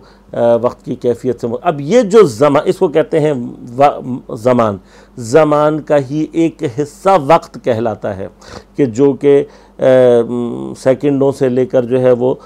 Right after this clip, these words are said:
آ، سال اور صدیوں تک جو ہے اس کو، کی تقسیم ہے۔ لیکن خود جو یہ کیفیت ہے کہ جو ریلیٹیوٹی ایجاد ہوتی ہے، آ، جس کو، م، خاص طور پہ فلسفے میں منصرم الوجود کہتے ہیں۔ منصرم الوجود یعنی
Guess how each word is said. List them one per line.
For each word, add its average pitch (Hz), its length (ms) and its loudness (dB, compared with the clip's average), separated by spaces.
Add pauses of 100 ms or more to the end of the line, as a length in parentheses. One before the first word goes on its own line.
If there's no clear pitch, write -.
(160)
آ، 120 300 -2
سال 123 400 0
اور 123 100 4
صدیوں 120 400 -4
تک 120 220 -2
جو 110 140 -4
ہے 113 60 -2
اس 117 120 -4
کو، 120 180 -6 (120)
کی 143 100 -4
تقسیم 117 540 -6
ہے۔ 95 140 -12 (460)
لیکن 170 300 0
خود 165 380 2
جو 180 140 8
یہ 175 140 4
کیفیت 160 760 0
ہے 135 120 0
کہ 135 160 -6
جو 131 160 0
ریلیٹیوٹی 135 800 0
ایجاد 131 400 0
ہوتی 113 380 -8
ہے، 104 200 -6 (460)
آ، 123 240 0
جس 120 240 -8
کو، 131 300 2
م، 117 300 -6
خاص 123 320 -2
طور 131 140 2
پہ 123 100 -4
فلسفے 123 460 -4
میں 123 180 -2
منصرم 123 520 -2
الوجود 120 480 -4
کہتے 117 260 -4
ہیں۔ 113 80 -6
منصرم 123 420 -6
الوجود 123 360 -6
یعنی 143 220 -4